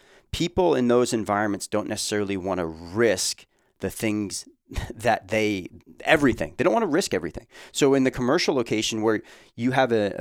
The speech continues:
a, an interaction with somebody and it might get heated or whatever, and you lose your cool, and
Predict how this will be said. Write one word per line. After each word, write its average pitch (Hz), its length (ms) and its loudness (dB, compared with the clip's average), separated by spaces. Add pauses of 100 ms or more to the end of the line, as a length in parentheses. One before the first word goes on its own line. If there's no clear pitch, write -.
(300)
a, - 40 -6
an 107 120 -2
interaction 107 440 0
with 104 80 -6
somebody 95 300 -6
and 92 80 -4
it 87 40 -8
might 92 180 -6
get - 140 -12
heated 113 480 0
or 95 140 0
whatever, 107 460 2
and 98 100 -2
you 107 100 -2
lose 120 220 0
your 117 100 -2
cool, 110 400 2
and 92 140 -2